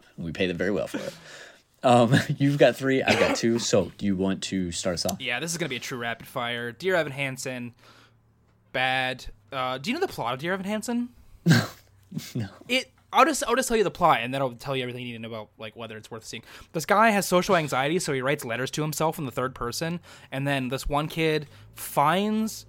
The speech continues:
Speaker 2: <clears throat> his letter, or no, yeah, finds one of his letters, sees that his sister's name is in it, so he takes the letter from him, and he's like, "You're a loser," whatever, goes home, kills himself,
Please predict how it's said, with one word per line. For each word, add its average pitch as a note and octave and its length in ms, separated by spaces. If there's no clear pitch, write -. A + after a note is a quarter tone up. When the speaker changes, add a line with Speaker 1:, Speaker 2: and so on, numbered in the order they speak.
Speaker 2:
<clears throat> - 180
his A#3+ 500
letter, G#3 320
or G3+ 100
no, D#3 200
yeah, C#3 160
finds A3+ 280
one A#3 120
of A3+ 40
his G3 120
letters, E3 280
sees A3 220
that G#3+ 80
his D#3 100
sister's F#3+ 400
name E3+ 220
is C3+ 140
in B2 100
it, B2 180
so - 160
he C#3 60
takes - 240
the E3+ 60
letter C#3 220
from C3 240
him, B2 280
and C3 140
he's A#2+ 120
like, C3+ 200
"You're G3+ 160
a F#3 40
loser," G3 300
whatever, E3+ 320
goes G3+ 340
home, G3+ 140
kills G#3 300
himself, B2 540